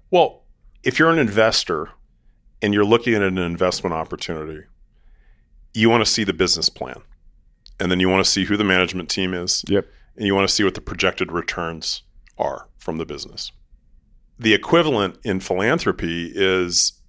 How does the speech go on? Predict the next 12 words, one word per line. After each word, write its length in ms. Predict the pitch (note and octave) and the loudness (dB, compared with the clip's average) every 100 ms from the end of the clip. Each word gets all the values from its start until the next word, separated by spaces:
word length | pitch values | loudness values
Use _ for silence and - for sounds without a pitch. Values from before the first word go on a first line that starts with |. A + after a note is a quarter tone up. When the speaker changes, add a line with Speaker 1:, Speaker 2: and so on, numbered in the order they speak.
| - | -8
Speaker 1:
you 140 | G#2 G#2 | 0 4
wanna 180 | A2 | 4
understand 640 | G2 G#2 G2+ - G2 F#2 F2+ | 2 0 -2 -2 0 0 -2
the 100 | F2 | -8
theory 500 | - - A2 A2+ F#2+ | -8 -2 2 2 2
of 120 | E2+ | 0
change 720 | - - G2+ E2 F2 - - - - - - _ _ _ _ | -4 -2 -4 -6 -8 -10 -12 -20 -20 -20 -20 _ _ _ _
of 160 | - F#2+ | 0 0
the 100 | G2 | 2
organization 920 | G2 F#2+ G2 F2 G2 G2+ - D#2+ E2+ E2+ | 2 2 0 0 2 2 -2 -6 -10 -6
that 260 | F2 E2+ F2 | -4 -6 -6
you're 340 | F2 F2 E2 | -4 -2 -4